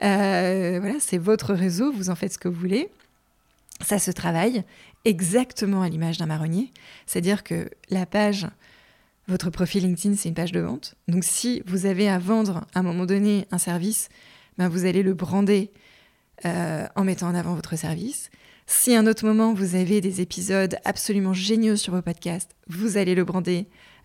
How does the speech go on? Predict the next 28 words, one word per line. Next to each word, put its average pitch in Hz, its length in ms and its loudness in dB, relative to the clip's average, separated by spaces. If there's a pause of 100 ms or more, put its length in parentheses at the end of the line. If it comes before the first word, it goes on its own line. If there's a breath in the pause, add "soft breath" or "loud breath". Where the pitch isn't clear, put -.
euh, 160 160 -4
sur, 190 320 0
euh, 160 540 -2
sur 190 240 -4
votre 180 300 -4
page, 175 340 -4
euh, - 260 -4
sur 180 200 -4
votre 180 240 -6
profil - 320 -4
LinkedIn. 208 340 0
Enfin, 202 160 2 (400 loud breath)
faites-le, 214 320 6
vraiment 196 240 2
l'utiliser 180 460 -2
comme 165 160 -4
un 175 220 2
outil, 226 600 2 (640 loud breath)
euh, 180 220 2
d'acquisition 202 720 0
de 196 120 0
nouvelles 185 400 0
audiences. 233 280 0
C'est - 180 -6 (220)
ultra, 180 400 -2 (100)
ultra 180 320 -6
précieux. 247 540 -2 (1400 soft breath)
Donc, 240 260 6